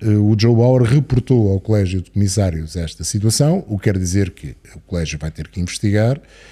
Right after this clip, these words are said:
e a partir daí poderá haver ou não uma, eh, penalização. Já agora, por falar em penalizações, o Alex Albon levou cinco segundos pela quarta passagem para lá dos limites de pista, isso aconteceu ainda durante a corrida. Havia mais duas situações na curva número seis que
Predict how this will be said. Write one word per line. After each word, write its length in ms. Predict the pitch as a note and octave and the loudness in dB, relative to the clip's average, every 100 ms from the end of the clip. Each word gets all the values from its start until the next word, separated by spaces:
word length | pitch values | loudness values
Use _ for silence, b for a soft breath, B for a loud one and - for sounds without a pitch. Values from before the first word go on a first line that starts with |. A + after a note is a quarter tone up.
| B B | B B
e 100 | A#2 | 0
a 40 | B2 | 2
partir 240 | A#2+ A2+ A2 | 0 0 2
daí 320 | G#2+ A2 A#2 | 2 2 2
poderá 420 | B2 - G#2 G#2+ | 0 0 2 2
haver 260 | G2+ F2 G#2+ | 0 0 2
ou 120 | G2 | 2
não 300 | G2 G#2 G#2+ | 2 4 2
uma, 360 | - G2+ G#2 G2+ | 0 0 2 4
eh, 520 | G2 F#2+ F2+ F2+ E2+ - | 2 0 -2 -2 -2 -2
penalização. 520 | A2 F2 E2 D#2 C#2+ | 0 0 -4 -10 -8
Já 160 | F2 A2 | 0 0
agora, 300 | G#2+ G#2 E2+ | 2 0 -2
por 160 | A2 | -6
falar 260 | - G#2+ G#2 | 0 0 2
em 60 | |
penalizações, 760 | G2 G2+ G2 G2 - F#2 D#2+ - b b b - | 2 2 2 0 -2 -2 -4 -8 b b b -2
o 80 | |
Alex 320 | G2+ A2+ G#2 A#2 | 0 2 0 0
Albon 260 | G#2 F#2 E2+ G#2 | 2 0 0 0
levou 240 | G#2 A#2 | 2 0
cinco 240 | G2 A#2 G#2+ | 2 0 0
segundos 400 | - A2+ G#2+ - | 0 0 0 0
pela 500 | G#2+ F#2+ F#2 F2+ F2 _ | -2 0 0 -4 -6 _
quarta 480 | - B2+ A#2 - E2+ | -2 0 0 -4 -10
passagem 560 | - G2+ - G2 F#2 | -6 -6 -2 -2 -2
para 180 | F#2 F#2+ | -4 -2
lá 220 | F#2+ F#2+ | 0 -2
dos 140 | E2+ E2 | -4 -8
limites 400 | E2+ D#2+ E2+ - | -6 -8 -10 -14
de 60 | |
pista, 280 | - D3 - | -2 -2 -2
isso 180 | C#2+ - | -10 -12
aconteceu 460 | - E2+ - E2 - b b - | -10 -8 -4 -6 -8 b b -4
ainda 280 | F#2+ G2+ | 0 2
durante 300 | F#2 F2+ F2 | 0 -2 -2
a 60 | G2 | -4
corrida. 440 | - G#2+ A#2 A#2 A#2 B B B | 0 2 2 0 -4 B B B
Havia 220 | G#2 A2 A#2 | 0 2 2
mais 320 | A#2 A2 F#2+ | 2 2 2
duas 240 | C3 B2 | 2 2
situações 680 | B2+ G#2+ G#2 A#2 A2+ B2 G#2+ | 0 0 0 2 2 2 0
na 120 | G2+ | -2
curva 280 | G2+ A2 G2+ | 0 0 2
número 220 | G2+ F#2+ | 2 0
seis 440 | G2 A#2 A2+ A2+ - | -2 0 2 0 -4
que 400 | - A#2 A#2+ | 0 2 2